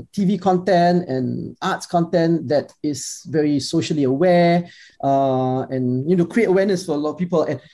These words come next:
and yeah, and I, I, and I, I believe in equal representation in the media and all that. Uh, but a lot of the shows that are coming out now have suddenly seemed to have fallen into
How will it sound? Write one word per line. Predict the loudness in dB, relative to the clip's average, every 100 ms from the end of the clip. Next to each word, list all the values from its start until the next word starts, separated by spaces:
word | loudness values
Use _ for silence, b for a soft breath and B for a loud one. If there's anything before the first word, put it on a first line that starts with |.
| B -2
and | -2 -2
yeah, | 0 2 2 2
and | 2
I, | 2
I, | -2 -4
and | -4 -2
I, | 0
I | 0
believe | -2 0 0 2
in | 0 0
equal | -2 0 0 2
representation | -2 -4 -4 -4 0 0 2 2 2
in |
the | 4
media | 4 2 2 2 4 2
and | 0
all | -4
that. | 0 0 0 _ _ _ _ -20 _ -8
Uh, | -4 -2
but | 0 -2 -6 -4
a |
lot | -2 0 -2
of | -2
the |
shows | -2 -2 -2
that | -4
are |
coming | -2 -4 -4 -4
out | -4 -2
now | -2 0 0 -4 B B B -2
have | 0
suddenly | 2 4 2
seemed | 0 0 0 0
to |
have | 0 -2
fallen | -4 0 0 2
into | 0 -2